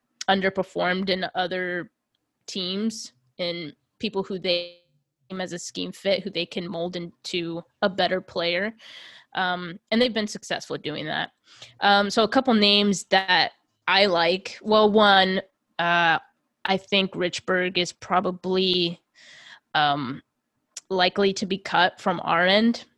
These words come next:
for the same reason, just the cap, and also that, you know, he hasn't been able to stay healthy. He's up there in age. So I think they could look at, uh,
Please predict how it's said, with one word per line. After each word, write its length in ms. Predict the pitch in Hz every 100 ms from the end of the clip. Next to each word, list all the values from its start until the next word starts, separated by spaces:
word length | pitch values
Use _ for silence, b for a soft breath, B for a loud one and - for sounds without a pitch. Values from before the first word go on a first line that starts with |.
| _ _ -
for 160 | 220
the 100 | 185
same 300 | - 185 185
reason, 440 | 185 185 190 202 202
just 260 | 175 - _ -
the 320 | 151 123 104 -
cap, 420 | 202 180 185 -
and 320 | 160 170 170 _ _ - - _ _ 185
also 440 | 190 185 196 190
that, 400 | 180 170 170 - _ _ _
you 120 | - 139
know, 120 | 95
he 140 | 180
hasn't 420 | 170 165 160 123 - _ _
been 120 | 175 175
able 180 | 151
to 80 | 156
stay 280 | - - 151
healthy. 640 | 175 175 - 190 180 190 _ B B B
He's 160 | - 190
up 180 | 190 -
there 160 | 190
in 140 | 190 180
age. 520 | 185 185 185 - - B B B B B
So 180 | - 196
I 100 | 190
think 680 | - 202 190 - - - _ _ _ _ _ _
they 160 | 190 185
could 400 | - 208 190 185
look 260 | 185 185
at, 400 | 196 180 165 143 _ _ -
uh, 340 | 160 143 127